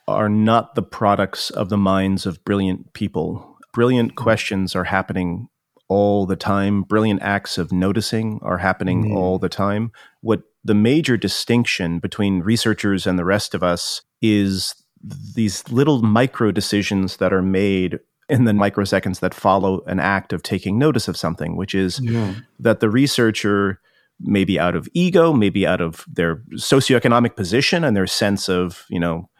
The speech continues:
Speaker 1: that my mind matters and my thoughts matter, and I've been conditioned to believe that the thoughts that come out of my head have value. But whatever the reason is, there is a tiny subset of people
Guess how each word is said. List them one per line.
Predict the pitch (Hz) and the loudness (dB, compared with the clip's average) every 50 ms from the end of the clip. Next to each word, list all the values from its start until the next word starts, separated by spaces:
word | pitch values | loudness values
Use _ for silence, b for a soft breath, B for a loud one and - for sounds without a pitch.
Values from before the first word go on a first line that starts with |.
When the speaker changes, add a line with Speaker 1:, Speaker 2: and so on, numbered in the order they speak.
| b b b b b - | b b b b b -4
Speaker 1:
that | 92 87 82 | -2 -2 0
my | 90 98 98 107 | 2 2 4 4
mind | 104 98 101 101 104 101 90 82 | 4 4 2 2 2 0 -2 0
matters | 92 95 95 107 120 131 127 123 123 - | 0 2 2 2 2 0 0 -2 -2 -2
and | 95 90 92 | -2 0 0
my | 95 95 98 | 2 0 0
thoughts | - - 101 98 98 - - | 0 0 0 0 0 0 -4
matter, | 104 95 98 107 117 123 123 131 131 123 | -2 0 0 2 0 0 0 -2 -2 -2
and | 120 101 92 90 87 85 - | -2 -2 -2 -2 -4 -6 -6
I've | - 92 87 | -6 -6 -4
been | 87 90 95 | -2 -4 -6
conditioned | - - 98 85 101 - - 110 95 | -4 -6 -4 -2 -2 -2 -2 -2 -4
to | 90 82 | -4 -4
believe | 92 90 92 98 98 90 | -6 -4 -2 -2 -2 -2
that | 90 90 - _ _ | -4 -4 -6 _ _
the | - 101 101 | -12 -12 -4
thoughts | - 104 95 95 - - | 0 2 0 0 0 -4
that | 101 | -10
come | - - 101 | -4 -2 -2
out | 95 92 | -2 0
of | 92 92 | 0 0
my | 92 92 | -2 0
head | 98 95 92 90 | 0 -2 -2 -2
have | 92 90 82 87 | -4 -6 -4 0
value. | 92 92 101 98 92 90 87 90 B B B B B - | 0 2 2 2 0 -2 -4 -6 B B B B B -2
But | 113 - | -2 0
whatever | 110 117 123 143 170 185 214 208 | 2 2 4 4 2 2 0 -2
the | 160 147 127 110 | 0 2 0 0
reason | 98 - 113 120 123 127 113 - 104 - | -2 -2 -2 2 2 2 2 0 -4 -6
is, | - 80 82 92 92 - - - b b b b b b b b b b b b | -6 -6 -4 -4 -4 -6 -8 -12 b b b b b b b b b b b b
there | 117 113 107 | 2 2 4
is | 107 123 107 | 4 2 0
a | 113 | 0
tiny | 101 - - - - 147 170 175 165 156 | -4 -4 -6 -2 0 2 2 4 2 2
subset | 131 - - 131 117 107 - - 113 104 104 | 0 0 0 0 0 0 -2 -2 -2 0 0
of | 98 90 - - _ | -2 -6 -8 -16 _
people | - - 113 104 - 104 87 85 85 87 90 | -6 -4 -4 -4 -2 -2 -2 -2 -2 -4 -6